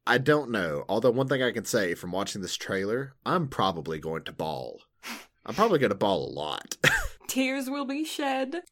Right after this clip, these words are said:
Speaker 1: Oh, 'cause I could already see, like, a bunch of tears in the trailer. I'm just like, "Oh boy, this is, this is gonna get rough. This is gonna be real rough."
Speaker 2: We're gonna have to, uh,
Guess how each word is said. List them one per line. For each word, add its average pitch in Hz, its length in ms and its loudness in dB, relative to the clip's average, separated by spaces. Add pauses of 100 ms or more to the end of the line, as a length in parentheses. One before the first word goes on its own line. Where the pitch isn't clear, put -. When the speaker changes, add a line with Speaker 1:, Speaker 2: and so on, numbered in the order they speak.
Speaker 1:
Oh, 127 180 6
'cause 120 180 2
I 131 140 2
could 160 160 4
already 135 260 6
see, 135 280 2
like, 113 180 2
a 120 40 2
bunch 120 260 0
of 120 100 -4
tears 113 460 2
in 95 80 -2
the 87 80 -4
trailer. 82 600 -2 (400)
I'm 98 100 2
just 117 120 0
like, 110 200 2 (100)
"Oh 131 180 8
boy, 92 540 2
this 95 200 -4
is, 82 280 -12
this 95 220 -6
is 87 60 -10
gonna 92 220 -2
get 95 220 -2
rough. 78 440 -4
This 101 120 -4
is - 40 -8
gonna 98 160 -2
be 82 140 -4
real 87 260 0
rough." 73 460 -4 (220)
Speaker 2:
We're 208 100 -2
gonna 196 180 6
have 196 120 -8
to, 175 720 -4 (200)
uh, - 420 -6